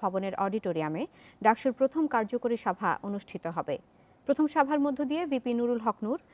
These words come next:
ও জিএস গোলাম রব্বানী সহ নির্বাচনী প্রতিনিধিরা দায়িত্ব গ্রহণ করবেন, যার মেয়াদ থাকবে এক বছর। আঠারোটি হল সংসদের কার্যকরী সভা আজ নিজ নিজ হলে অনুষ্ঠিত হবে। গঠনতন্ত্র অনুসারে হল সংসদের সভাপতির দায়িত্ব পালন করবেন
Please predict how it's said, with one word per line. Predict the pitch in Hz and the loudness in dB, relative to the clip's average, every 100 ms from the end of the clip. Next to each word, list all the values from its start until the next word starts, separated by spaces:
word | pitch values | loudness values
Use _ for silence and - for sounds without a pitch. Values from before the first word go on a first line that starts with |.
| - - | -20 0
ও | 233 | 2
জিএস | 202 247 240 - 254 | 4 6 6 4 2
গোলাম | 254 269 | 4 4
রব্বানী | 233 220 269 302 | 0 0 -2 0
সহ | 233 190 160 - - - | -4 -4 -6 -6 -18 -2
নির্বাচনী | 240 262 294 - 294 | 2 2 0 0 -4
প্রতিনিধিরা | 277 262 247 240 226 240 302 | 0 -2 0 -2 -2 -2 -2
দায়িত্ব | 240 208 - 196 | 0 0 -2 -6
গ্রহণ | 180 220 214 | -4 -4 -4
করবেন, | 175 151 143 135 - - - 190 | -4 -4 -4 -6 -10 -18 -12 -2
যার | 185 | -2
মেয়াদ | 185 202 202 - | 0 -4 -4 -8
থাকবে | 196 277 | -2 0
এক | 185 156 | 0 -2
বছর। | 147 - 170 - - - - - | -6 -4 -8 -10 -20 -20 -8 2
আঠারোটি | 240 311 311 320 | 2 4 0 0
হল | 302 311 | 0 0
সংসদের | 330 311 294 320 | -2 -2 0 0
কার্যকরী | 302 262 254 285 277 269 | 2 0 0 -2 0 0
সভা | - 233 - 254 247 - - | 0 -2 2 0 0 -10 -4
আজ | 220 214 233 | 0 0 0
নিজ | 269 - | -2 0
নিজ | 302 285 - | -4 -2 -2
হলে | 202 311 - - - | 0 -2 -4 -14 -2
অনুষ্ঠিত | 240 247 - 254 | 0 0 -4 -4
হবে। | 185 170 - - - - - - | 0 -2 -2 -8 -12 -14 -16 -2
গঠনতন্ত্র | 190 - 220 214 214 233 | -2 0 -4 -4 -2 -2
অনুসারে | 233 247 269 302 330 - - | -2 -2 0 0 0 -14 0
হল | 254 285 - | 4 4 2
সংসদের | 320 - 302 285 - | -4 -2 2 2 4
সভাপতির | 240 233 226 220 208 | 0 0 -4 -4 -2
দায়িত্ব | 180 175 - 185 | 0 -2 -2 -2
পালন | 170 175 - | 0 0 -4
করবেন | 160 226 | -4 -4